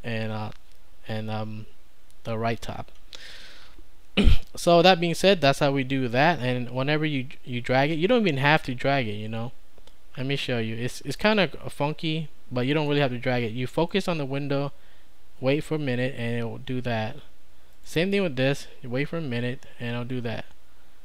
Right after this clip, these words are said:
You see? So that's why, um, there's glitches to that. So don't hover over it.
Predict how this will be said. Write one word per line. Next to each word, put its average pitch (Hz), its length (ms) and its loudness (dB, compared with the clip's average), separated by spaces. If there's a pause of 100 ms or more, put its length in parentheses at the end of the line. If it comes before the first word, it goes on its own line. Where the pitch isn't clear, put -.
(140)
You 123 100 -4
see? 165 240 -2 (880)
So 156 420 4 (240)
that's 147 240 6
why, 160 240 4
um, 127 460 0
there's 131 180 2
glitches - 560 -2 (320)
to 151 160 -2
that. 170 280 0 (540)
So 131 200 -2
don't 147 240 0
hover 143 320 0
over 143 260 0
it. 160 280 0